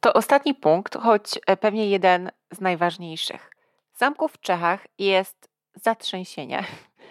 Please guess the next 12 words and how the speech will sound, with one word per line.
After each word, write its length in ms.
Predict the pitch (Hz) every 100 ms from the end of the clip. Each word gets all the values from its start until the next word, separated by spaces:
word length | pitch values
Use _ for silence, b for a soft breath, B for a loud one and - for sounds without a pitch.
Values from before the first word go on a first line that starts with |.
| B -
I 80 |
podobnie 640 | - 202 233 254 240 226 - -
jak 240 | 214 202
w 40 | -
przypadku 440 | - 202 - 190
wież 220 | 233 269 -
widokowych, 760 | 190 175 - 151 175 233 - -
czyli 260 | - 180 165
rozchledni, 680 | 165 - 190 160 160 170 269 b b b -
e, 300 | 190 180 165
stanowią 480 | - 226 233 247 -
one 440 | 202 202 196 196